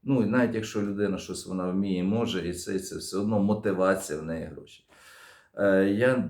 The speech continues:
намагаюся уникати цієї мотивації, тому я кажу, хтось подякує за, е, комусь цікаво те, що я пропагую, те, що я роблю, прекрасно. Не цікаво, я все одно буду це говорити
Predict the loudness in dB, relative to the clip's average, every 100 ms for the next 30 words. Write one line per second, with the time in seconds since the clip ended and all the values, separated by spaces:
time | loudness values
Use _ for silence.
0 | 0 2 2 2 2 0 -2 -2 -2 -2
1 | -4 -6 -6 -10 -10 -6 -4 -2 2 2
2 | 0 -4 -2 -2 -2 -4 -6 -6 -4 -4
3 | -2 2 2 2 -2 -2 0 0 0 -2
4 | 0 0 -2 -2 -4 -4 -4 0 2 2
5 | 0 -4 -4 -2 0 0 -2 -4 -2 0
6 | 2 2 2 0 -8 -8 -8 -4 2 4
7 | 4 0 -2 -6 -8 _ -12 -10 -12 -12
8 | -14 -20 _ _ -6 -2 -2 -2 2 2
9 | 4 2 2 -2 0 0 0 -4 -8 -6
10 | -4 -2 -2 -4 -6 -6